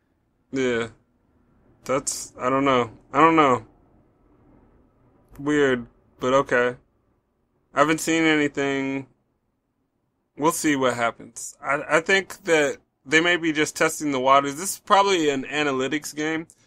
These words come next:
They're probably rolling this out to, to gain information for a bigger project,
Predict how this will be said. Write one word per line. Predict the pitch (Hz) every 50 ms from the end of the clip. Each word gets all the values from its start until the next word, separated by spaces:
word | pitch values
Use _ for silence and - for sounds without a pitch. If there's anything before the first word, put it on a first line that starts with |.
| _ _
They're | _ 143
probably | 185 175 175 165
rolling | 143 131 131 135 135 135 135 131
this | 131 123 - -
out | 127 127 127 127 120 101 _ _ _ _ - -
to, | - 135 123 117 113 107 90 85 117 -
to | - - 127
gain | 117 110 127 123 123 123 123 120 117
information | 104 117 120 - - 110 110 107 110 113 117 - 113 107 104 104 107
for | - _ - 110 104 101 101 107 - _ _ _
a | - 110
bigger | 113 113 120 117 117 113 110 101 98 110 117 _ _ _ _ _ _ _ _ _ _ _ _ _ _ _ _ _ _
project, | - 120 107 104 107 120 107 104 104 _ - -